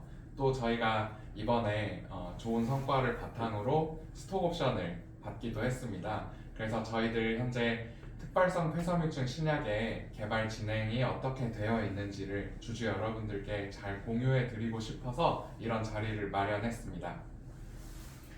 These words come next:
네, 먼저, 어, 다들 저희 스톡 옵션을 받으신 주요 참여자,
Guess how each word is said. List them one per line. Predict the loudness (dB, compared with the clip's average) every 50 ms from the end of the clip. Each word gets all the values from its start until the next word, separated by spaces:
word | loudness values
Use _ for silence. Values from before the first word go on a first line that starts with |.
| -12 -8 -6
네, | -4 0 4
먼저, | 6 6 8 10 10 12 12 10 8 6 2 -2 -6 -10 -12 -8
어, | 0 2 2 4 4 2 2
다들 | 0 2 2 2 2 2 0 0
저희 | -2 -2 0 2 2 2 2 2 0 -2 -6 -8 -12 -14 -14 -14 -12 -12 -12 -10 -12 -12
스톡 | -12 -10 -2 2 4 4 4
옵션을 | 4 4 2 2 4 4 2 0 0
받으신 | -2 -2 -2 -2 -2 -2 -2 -2 -2 0 -2 -2 -4 -8 -8 -10 -10 -8
주요 | -2 2 4 4 4 2
참여자, | 0 -2 0 2 2 2 4 4 2 2 2 0 -4 -6